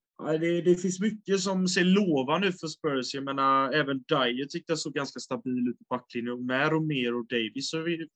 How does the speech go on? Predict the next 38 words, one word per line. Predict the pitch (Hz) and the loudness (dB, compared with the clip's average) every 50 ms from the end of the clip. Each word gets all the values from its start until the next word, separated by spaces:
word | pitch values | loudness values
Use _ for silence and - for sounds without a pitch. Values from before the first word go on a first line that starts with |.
| _ _ _ | _ _ _
var | 160 156 151 | -4 -2 0
det | 151 147 147 - | -2 -4 -4 -6
tre | - - 156 147 143 139 143 - _ _ _ _ _ _ _ _ _ _ _ _ _ _ _ _ - | -6 -4 -4 -2 -2 -4 -6 -10 _ _ _ _ _ _ _ _ _ _ _ _ _ _ _ _ -14
stabila | - - 165 160 151 165 156 139 127 127 127 | -4 -2 -2 0 0 0 0 2 0 0 0
backar | 127 165 165 - _ _ _ 131 131 147 151 | 0 -4 -4 -6 _ _ _ -2 -2 0 0
och | 156 147 147 139 156 | 0 0 0 0 -2
Lloris | 151 147 156 165 160 - - - | -2 0 -2 -2 -4 -6 -6 -4
vet | 156 147 135 - | -4 -4 -4 -4
vad | _ 135 135 135 | _ -6 -4 -4
man, | 139 135 135 | -6 -6 -4
man | 139 135 135 - | -4 -4 -6 -4
får, | - 139 147 139 | -4 -2 0 0
även | 135 139 131 135 135 | 2 0 0 0 -4
om | 139 139 135 | -4 -4 -4
det | 139 | -4
är | 143 | -4
några | 135 131 127 | -4 -4 -6
tabbar | 123 - 147 131 123 _ 120 117 | -4 -4 -6 -6 -6 _ -8 -8
per | - 131 | -6 -8
säsong. | 120 - - 120 - 143 151 156 147 127 135 _ _ _ _ _ _ - _ | -10 -8 -8 -6 -4 -2 -2 -2 -4 -4 -8 _ _ _ _ _ _ -20 _
Så | _ - 151 | _ -2 0
är | 147 147 135 131 | 2 4 4 4
ju | 143 | 6
det | 156 160 | 6 6
här | 170 156 143 | 6 4 2
ett | 139 - - | 0 -2 -2
lag | 147 143 135 123 - - | 0 0 0 0 -2 -4
på | - | -6
uppgång. | 139 139 - _ _ _ - 135 147 143 | -6 -6 -6 _ _ _ -6 -6 -6 -4
Jag | 139 139 139 | -6 -6 -4
menar, | 139 135 131 127 | -2 -2 -2 0
alla, | 127 135 135 131 127 123 - _ | 0 0 0 0 0 -4 -2 _
den | 139 131 131 | -2 -2 0
bänken | 127 - 135 127 120 117 _ _ - 147 147 | 0 -2 -2 -2 -4 -8 _ _ -10 -8 -6
är | 147 147 | -6 -6
också | 147 - - - 139 | -6 -8 -10 -6 -2
väldigt | 160 160 143 120 - | 0 0 0 -2 -6
intressant. | 135 120 117 _ 127 - - 127 117 113 _ | -10 -10 -8 _ -10 -8 -8 -10 -10 -10 _